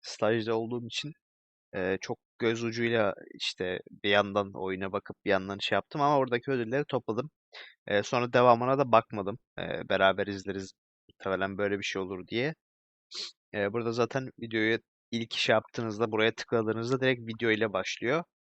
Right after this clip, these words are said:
Sonra Dovlan'da tıklayıp işte oradaki ödülleri alıyorsunuz.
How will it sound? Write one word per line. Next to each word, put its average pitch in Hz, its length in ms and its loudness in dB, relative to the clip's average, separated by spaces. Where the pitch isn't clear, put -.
Sonra 117 340 -2
Dovlan'da 113 520 2
tıklayıp - 420 0
işte - 460 0
oradaki 104 480 -4
ödülleri 101 380 0
alıyorsunuz. 95 640 -4